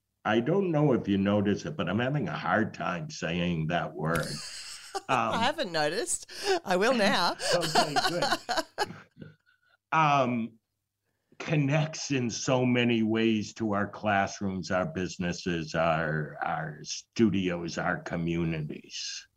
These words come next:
Speaker 2: Yeah, absolutely. And it's about that education. It's about be-, being open to that education, open to learning more. And a great way to start that conversation is to, to, to go to somebody who's i-, already within your community and say, "Can you help me with this?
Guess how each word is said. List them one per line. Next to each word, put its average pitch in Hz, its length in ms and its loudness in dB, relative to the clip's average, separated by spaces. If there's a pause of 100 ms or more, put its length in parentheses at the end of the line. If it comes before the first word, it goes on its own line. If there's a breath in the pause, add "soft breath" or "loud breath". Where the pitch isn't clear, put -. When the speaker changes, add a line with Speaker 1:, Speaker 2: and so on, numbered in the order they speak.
(160)
Speaker 2:
Yeah, 147 200 0 (360)
absolutely. 143 600 2 (320 loud breath)
And 285 120 0
it's 285 140 -2
about 294 240 4
that 254 100 2
education. 190 580 0
It's - 120 -8
about 196 240 -2
be-, - 200 -8
being 165 240 0
open 185 320 2
to 190 80 0
that 170 140 4
education, 156 640 0
open 180 340 2
to 160 120 2
learning 151 360 0
more. 147 320 2 (460 loud breath)
And 190 160 2
a 190 80 4
great 202 320 0
way 196 140 4
to 160 80 -2
start 202 360 2
that 185 160 -2
conversation 156 680 -2
is 151 200 0
to, - 200 -4 (360)
to, - 240 -2
to 202 120 2
go 160 280 4
to 214 100 0
somebody 151 460 0
who's 147 260 0 (420)
i-, - 100 -10 (200)
already 185 340 6
within 156 320 0
your 147 120 4
community 156 540 2
and 143 120 -4
say, 147 220 0
"Can 220 220 0
you 208 120 2
help 160 240 0
me 214 100 -2
with 143 160 -6
this? - 400 -4